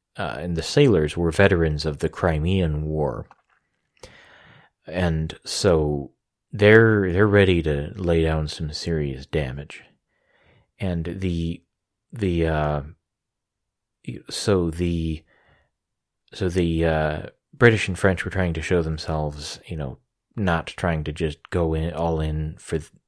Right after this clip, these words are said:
themselves, British or French. And so they're trying to, you know, kinda hoping that the Russians and the Americans would get involved.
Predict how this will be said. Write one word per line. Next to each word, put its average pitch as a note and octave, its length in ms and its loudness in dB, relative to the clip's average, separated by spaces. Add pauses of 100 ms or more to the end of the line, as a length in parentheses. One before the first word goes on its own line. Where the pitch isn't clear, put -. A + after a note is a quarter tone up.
(380)
themselves, D2+ 800 -2
British D2+ 400 -6
or C#2 80 -10
French. D#2+ 460 -6 (1300)
And F#2 120 -2
so G2+ 220 2
they're F2 260 2
trying G2+ 480 4
to, E2 320 -2 (380)
you G2 140 -8
know, F2 80 -6
kinda G2 240 0
hoping F2+ 400 0
that D#2 180 -4
the F2 80 -2
Russians E2 460 -2
and D2 100 -10
the D2 60 -6
Americans D2+ 560 0
would C2+ 140 -12
get C2 140 -6
involved. - 580 -14